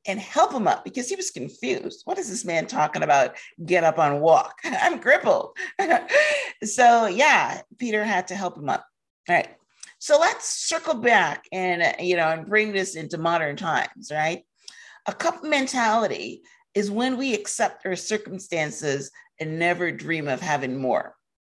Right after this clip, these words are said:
You get stuck in your negative routines, not expecting anything to change.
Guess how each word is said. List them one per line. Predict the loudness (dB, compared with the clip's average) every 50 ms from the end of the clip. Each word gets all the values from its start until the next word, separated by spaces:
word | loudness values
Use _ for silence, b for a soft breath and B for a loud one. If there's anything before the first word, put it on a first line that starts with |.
| _ _ B B B B B B -8
You | -4
get | -4 -4 -4 -4
stuck | -8 -2 0 0 0 0 -4 -4
in | -2 0 0
your | 0 0
negative | 2 0 0 0 0 -2 -2 -2 0
routines, | -2 -2 0 -2 -4 -2 -2 -2 -4 -4 -6 -8 -12 -16 B B B B B
not | 0 2 2 4 4
expecting | 2 -2 -4 -8 -4 -2 -2 -2 -2 -6 -8 -8 -4
anything | -2 -2 0 -2 -2 -2 -2 -2 -2 -2
to | -4 -6 -8
change. | -6 -4 -2 -2 -4 -4 -8 -12 -14 -16 -16 _